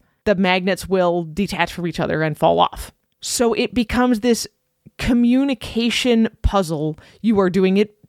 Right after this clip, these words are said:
timed, looking for specific items on the board. And you have to communicate to each other, you know, like, "Oh, I'm moving the guy now. I moved him up a little bit. I moved him right a little bit. Oh no, I have walls all around me.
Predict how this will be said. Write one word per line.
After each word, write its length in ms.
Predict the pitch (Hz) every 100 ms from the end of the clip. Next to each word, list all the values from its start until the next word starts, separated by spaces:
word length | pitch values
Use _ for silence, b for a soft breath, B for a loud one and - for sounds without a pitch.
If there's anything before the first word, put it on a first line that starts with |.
| -
timed, 640 | - 220 196 156 160 180 -
looking 300 | 190 196 202
for 160 | 202 208
specific 560 | - 190 - 202 220 -
items 360 | 196 202 208
on 240 | 170 175 180
the 80 | 185
board. 420 | 165 143 151 156 _ _ -
And 140 | 220 214
you 100 | 226
have 160 | 226
to 80 | 240
communicate 580 | - 220 285 311 240 -
to 80 | 208
each 180 | 196 202
other, 360 | 180 170 165 b b
you 80 | -
know, 140 | 196 185
like, 240 | 185 180 b
"Oh, 260 | - 226 - -
I'm 220 | 269 311
moving 360 | 277 254 247
the 60 | 226
guy 240 | 214 202
now. 340 | 190 180 175 175
I 120 | 175 180
moved 220 | 190 160
him 100 | 180
up 160 | 285
a 40 | 277
little 160 | 254
bit. 160 | 240 233
I 80 | 180
moved 180 | 180 175
him 160 | 180
right 100 | 226
a 60 | 226
little 140 | 214
bit. 160 | 208 - -
Oh 120 | 240
no, 280 | 247 220 208 B B _
I 380 | 214 240 247 262 _
have 260 | - 240 202
walls 300 | 220 233 226
all 180 | 226 214
around 260 | 202 196 185
me. 200 | 190